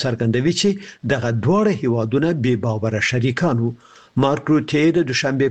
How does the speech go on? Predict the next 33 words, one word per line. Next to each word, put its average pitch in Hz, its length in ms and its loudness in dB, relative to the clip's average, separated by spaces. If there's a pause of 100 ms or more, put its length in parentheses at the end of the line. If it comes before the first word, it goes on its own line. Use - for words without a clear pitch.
په 147 120 -2
ورځ 127 220 -2
وویل، 165 260 2 (340)
روسیا 143 440 0
او 143 80 -4 (140)
ایران 147 280 2
د 170 220 0
اسد 131 320 -2
د 127 160 2
حکومت 139 580 0 (360)
اصلي 185 300 0
ملاتړي 113 600 0
وو 117 100 -2 (160)
او 135 160 0
د 120 80 -2 (120)
سوریې 120 360 -2
د 107 140 -6
خلکو - 260 -2
په 185 180 0
وړاندې 147 340 0 (380)
په 156 100 2 (120)
جنایتونو 113 720 -2
کې 156 180 -2 (160)
مسؤلیت 123 640 -2
لري. 120 280 0 (840)
هغه 147 160 2
زیاته 175 420 0
کړه، 185 120 -2 (460)
د - 20 4 (180)
دواړو 202 320 2 (120)
هیوادونو 143 600 0
کله 170 240 -2
چې 165 140 -4